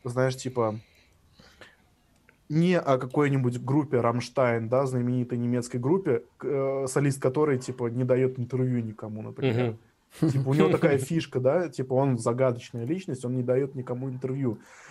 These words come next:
Speaker 1: Вот. Многие, типа, могут подумать, «Слушайте, ну, «Рамштайн» же, типа, от этого хуже не стал», да. Но, извините меня, «Рамштайн», типа, это другой совершенно уровень, типа, это совершенно другие вообще люди, это,
Speaker 2: Мгм.
Speaker 1: а, и за ними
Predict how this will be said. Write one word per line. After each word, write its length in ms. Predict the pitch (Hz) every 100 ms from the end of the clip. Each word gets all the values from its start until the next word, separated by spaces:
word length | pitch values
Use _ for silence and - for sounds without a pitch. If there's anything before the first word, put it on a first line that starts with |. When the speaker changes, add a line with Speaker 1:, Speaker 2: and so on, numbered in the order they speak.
| -
Speaker 1:
Вот. 320 | 143 160 107 - _ 131
Многие, 460 | 156 254 226 226
типа, 260 | 214 202 180
могут 300 | 185 165 160
подумать, 380 | 135 151 135 123
«Слушайте, 420 | 147 143 - 117
ну, 100 | 113
«Рамштайн» 440 | 123 127 151 123
же, 100 | 120
типа, 240 | 107 117 110
от 100 | 107
этого 220 | 113 117
хуже 340 | - 147 123 117
не 100 | 117
стал», 340 | - 190 180
да. 260 | 123 139 135 - _
Но, 100 | 147
извините 280 | 170 214 208
меня, 140 | 202 185
«Рамштайн», 480 | 180 - 190 196 190
типа, 220 | 170 160
это 140 | 160
другой 320 | 143 139 147 151
совершенно 440 | 143 135 147 143
уровень, 400 | 160 160 139 120
типа, 220 | 123 123
это 140 | 123 131
совершенно 480 | 127 139 - 151 135
другие 460 | 127 135 131 156 131
вообще 260 | 127 -
люди, 340 | 127 147 127 117
это, 340 | 110 117 110
Speaker 2:
Мгм. 160 | 98 90 - - -
Speaker 1:
а, 320 | 123 120 123 - -
и 340 | 143 135 139
за 180 | 135 147
ними 300 | 165 170 151